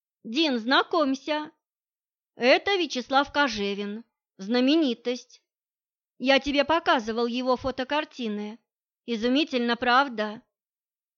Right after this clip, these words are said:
Так вот, мы сейчас разговариваем о том, чтобы устроить выставку его работ через пару месяцев в нашей галерее".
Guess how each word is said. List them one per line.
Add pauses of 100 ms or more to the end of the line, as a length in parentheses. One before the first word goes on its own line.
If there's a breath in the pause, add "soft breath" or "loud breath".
(120)
Так
вот,
мы
сейчас
разговариваем
о
том,
чтобы
устроить
выставку
его
работ
через
пару
месяцев
в
нашей
галерее".